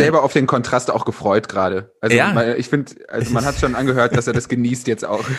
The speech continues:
Speaker 1: <laughs>
Speaker 2: Ja, ich bin auch immer so ein bisschen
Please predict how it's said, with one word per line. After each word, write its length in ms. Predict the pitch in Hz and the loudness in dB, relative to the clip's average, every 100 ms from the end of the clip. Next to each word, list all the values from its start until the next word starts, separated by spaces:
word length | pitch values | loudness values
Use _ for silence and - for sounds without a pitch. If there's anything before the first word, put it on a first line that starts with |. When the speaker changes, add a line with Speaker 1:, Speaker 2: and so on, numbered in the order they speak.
| - 165 | 0 2
Speaker 1:
<laughs> 400 | 185 147 - - | 0 -4 -8 -4
Speaker 2:
Ja, 180 | 117 135 - - | -2 -2 -4 -8
ich 160 | 113 | -4
bin 160 | - 143 | -2 -2
auch 200 | 127 - - | -2 -4 -2
immer 260 | 135 156 | 0 0
so 140 | 139 120 | 0 0
ein 80 | 120 | 0
bisschen 680 | 147 - 143 135 135 135 | -2 0 2 2 2 0